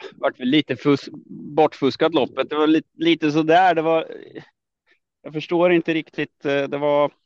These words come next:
det var väl lite att det var ingen superduperstjärna med. Däremot så tyckte väl jag att Hades de Vandell kändes som, som en häst som,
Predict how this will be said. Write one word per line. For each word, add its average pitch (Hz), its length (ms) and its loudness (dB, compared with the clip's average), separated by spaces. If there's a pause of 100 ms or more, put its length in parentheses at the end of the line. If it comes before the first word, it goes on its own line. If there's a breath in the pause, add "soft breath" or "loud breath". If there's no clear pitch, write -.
(420 soft breath)
det 160 80 0
var 185 180 2
väl 151 100 -2
lite 208 240 0
att 147 60 -6
det 160 60 -10
var 151 140 -2
ingen 160 260 -2
superduperstjärna 131 1200 -4
med. 160 300 -2
Däremot 175 300 -6
så - 60 -20
tyckte 139 240 -14
väl 131 100 -8
jag 151 200 -2
att 165 80 -6
Hades 139 280 -6
de 139 100 -6
Vandell 131 460 -4
kändes 160 320 -10
som, 123 340 -2 (420)
som 123 140 -6
en 120 140 -4
häst 113 320 -8
som, 110 340 -8